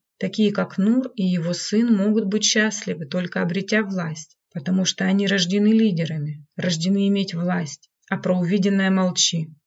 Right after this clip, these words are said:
Иногда молчание — самый верный способ сохранить жизнь и безопасность любимых,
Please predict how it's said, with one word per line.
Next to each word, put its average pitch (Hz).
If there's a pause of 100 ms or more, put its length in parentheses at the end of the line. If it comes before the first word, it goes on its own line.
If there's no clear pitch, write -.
(160)
Иногда 180
молчание — 180
самый 190
верный 196
способ -
сохранить 175
жизнь 185
и 175
безопасность 170
любимых, 165